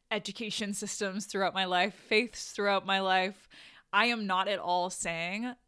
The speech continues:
that Catholicism is bad. And I'm not at all saying that Catholics are bad. And I'm not at all saying that atheists are bad. And I'm not at all saying that any of these people are wrong.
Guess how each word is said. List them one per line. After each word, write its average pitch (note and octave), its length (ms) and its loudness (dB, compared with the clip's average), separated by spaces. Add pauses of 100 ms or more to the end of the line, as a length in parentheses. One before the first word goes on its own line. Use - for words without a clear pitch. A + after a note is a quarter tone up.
(160)
that F3+ 260 2 (200)
Catholicism F3 680 -2
is - 120 -14
bad. - 420 -8 (540)
And G#3+ 140 0
I'm G3 220 0
not F#3 180 2
at F#3+ 80 2
all F3 160 4
saying F3 640 -4 (100)
that - 140 -2
Catholics A3+ 500 -4
are - 100 -10
bad. - 420 -12 (540)
And G#3 100 0
I'm G3+ 180 0
not F3+ 320 2
at G3+ 80 -2
all F#3 220 4
saying F#3 600 0
that F#3+ 160 -2
atheists F#3 460 -4
are E3 120 -4
bad. D#3+ 340 -10 (260)
And A3+ 80 2
I'm A3 160 2
not A#3+ 200 2
at C#4 80 -4
all C4 200 2
saying G3 400 -2
that E3 200 -6 (160)
any A#3+ 220 4
of A3+ 140 -4
these G3+ 200 -6
people E3+ 320 -10
are C3+ 100 -6
wrong. - 500 -8